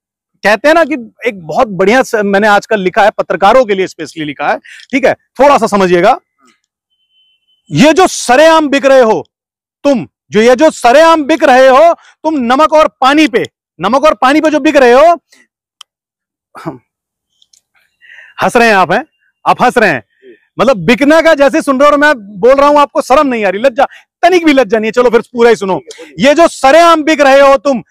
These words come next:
Speaker 1: नमक और पानी पे, गिरा है तुम्हारा किरदार, दाग लगा है तुम्हारी हर एक कहानी पे, ठीक है, और ये चंद पैसों में बेच देते हो जमीर अपना,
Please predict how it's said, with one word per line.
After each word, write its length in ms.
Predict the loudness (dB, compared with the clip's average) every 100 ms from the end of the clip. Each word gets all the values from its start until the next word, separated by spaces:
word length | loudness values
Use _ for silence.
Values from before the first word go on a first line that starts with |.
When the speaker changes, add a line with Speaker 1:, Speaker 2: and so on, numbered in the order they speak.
| -10
Speaker 1:
नमक 280 | -4 -2 0
और 140 | 0 0
पानी 340 | -2 -2 0
पे, 240 | 0 -2 -6 _ -4
गिरा 220 | 0 2
है 100 | 2
तुम्हारा 360 | 2 0 2 0
किरदार, 480 | -2 0 2 2 -2 _ -2
दाग 280 | 0 2
लगा 220 | 0 2 0
है 80 |
तुम्हारी 360 | 0 0 0 -2 _ _
हर 120 | 0 0
एक 140 | 0 _ -6
कहानी 400 | 0 2 2 2
पे, 220 | 0 -2
ठीक 400 | _ _ -8 -6
है, 80 | -6 -2
और 220 | 0 0
ये 200 | 2 0
चंद 420 | 0 _ -4 -2 0
पैसों 320 | 0 0 -2
में 200 | -2 0
बेच 160 | -2
देते 240 | 0 -2 -2
हो 120 | -4
जमीर 320 | -4 -4 -2
अपना, 300 | -2 -4 -8